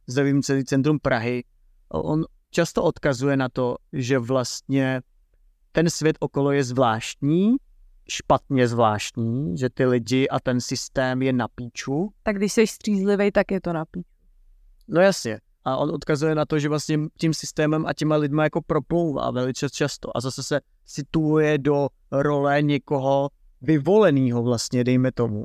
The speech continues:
Speaker 1: Kdo jde mimo ten systém, kdo jde mimo ten, kdo jde mimo ten, eh, způsob toho života.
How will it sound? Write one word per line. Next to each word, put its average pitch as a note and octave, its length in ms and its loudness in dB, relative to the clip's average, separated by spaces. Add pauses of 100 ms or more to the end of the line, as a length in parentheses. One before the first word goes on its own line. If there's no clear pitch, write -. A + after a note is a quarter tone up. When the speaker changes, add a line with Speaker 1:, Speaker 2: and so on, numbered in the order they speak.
(380)
Speaker 1:
Kdo C3+ 240 0
jde D3+ 120 4
mimo D#3 280 2
ten D#3 220 0
systém, C3 500 -6
kdo C3 120 -4
jde C#3+ 140 -2
mimo C#3+ 300 0
ten, C#3+ 420 0 (340)
kdo C#3 160 0
jde C#3+ 100 2
mimo C#3+ 240 2
ten, C#3 300 0
eh, C3+ 300 -2
způsob - 460 -6
toho C#3 240 0
života. C3+ 480 -2